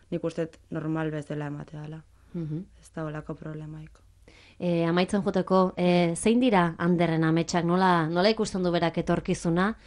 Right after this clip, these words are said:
Speaker 2: Eta, eta zuri ze etorkizuna izatea gustatuko litzaizuke zure, zure anaiak?
Speaker 1: Bueno, ba, nik uste dut lanien, ez? Beste danok bezalaxe, azkeneako bizi normal bat ematen lanien, ba, bea gustua bizitzen, azkeneako importantina bea gustua dotie da,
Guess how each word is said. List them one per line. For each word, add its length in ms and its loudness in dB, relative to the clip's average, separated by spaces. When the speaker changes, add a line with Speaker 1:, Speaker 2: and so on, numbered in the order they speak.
Speaker 2:
Eta, 420 2
eta 200 -2
zuri 260 2
ze 100 2
etorkizuna 520 2
izatea 260 -2
gustatuko 420 -2
litzaizuke 500 -2
zure, 440 -2
zure 180 -4
anaiak? 500 -2
Speaker 1:
Bueno, 200 -6
ba, 100 -6
nik 200 -6
uste 380 -6
dut 80 -16
lanien, 520 -2
ez? 200 -6
Beste 200 -6
danok 260 -6
bezalaxe, 580 -6
azkeneako 640 -4
bizi 240 -4
normal 400 -4
bat 160 -6
ematen 380 -6
lanien, 540 -4
ba, 260 -4
bea 200 -6
gustua 320 -6
bizitzen, 440 -8
azkeneako 420 -6
importantina 680 -8
bea 180 -6
gustua 360 -8
dotie 340 -8
da, 200 -10